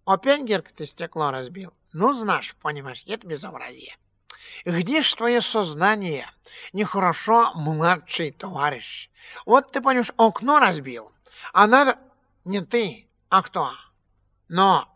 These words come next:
ибо, Вовка. Опять, Вовка, ты стекло разбил? Ну, знаешь, понимаешь, это безобразие.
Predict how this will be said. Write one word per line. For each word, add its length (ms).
ибо, 560
Вовка. 440
Опять, 380
Вовка, 300
ты 120
стекло 420
разбил? 500
Ну, 220
знаешь, 380
понимаешь, 480
это 240
безобразие. 760